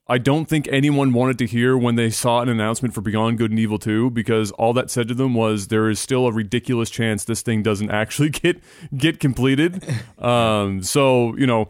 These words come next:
Speaker 1: hopefully, obviously, next E three, I mean, we're gonna get more than that, I, I imagine, throughout the year, but next E three we'll
Speaker 2: Beyond
Speaker 1: probably
Speaker 2: Good
Speaker 1: see
Speaker 2: and Evil forever.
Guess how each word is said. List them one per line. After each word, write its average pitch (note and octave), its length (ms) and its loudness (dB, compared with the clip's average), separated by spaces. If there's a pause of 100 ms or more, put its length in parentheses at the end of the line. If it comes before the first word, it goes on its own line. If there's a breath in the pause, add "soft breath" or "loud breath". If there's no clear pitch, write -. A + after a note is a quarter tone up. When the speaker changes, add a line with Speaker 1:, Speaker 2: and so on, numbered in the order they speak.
(160 loud breath)
Speaker 1:
hopefully, E3+ 460 2
obviously, E3 800 2 (100)
next C#3+ 340 0
E D#3 180 2
three, B2+ 680 0 (100)
I B2 40 -2
mean, C3 140 4
we're C3 80 2
gonna D3 140 2
get C3+ 140 2
more C3+ 280 4
than B2+ 80 2
that, B2 180 2
I, A#2 180 2
I A#2 140 2
imagine, A#2 380 2
throughout A2+ 240 0
the A2 80 -2
year, A2 240 4
but G2+ 260 0
next C3+ 280 0
E C3 100 2
three B2 320 2
we'll A2 220 0
Speaker 2:
Beyond F#2 180 0
Speaker 1:
probably - 200 2
Speaker 2:
Good F2+ 160 2
Speaker 1:
see F2+ 80 -4
Speaker 2:
and - 80 2
Evil G#2 280 0
forever. E2 720 -4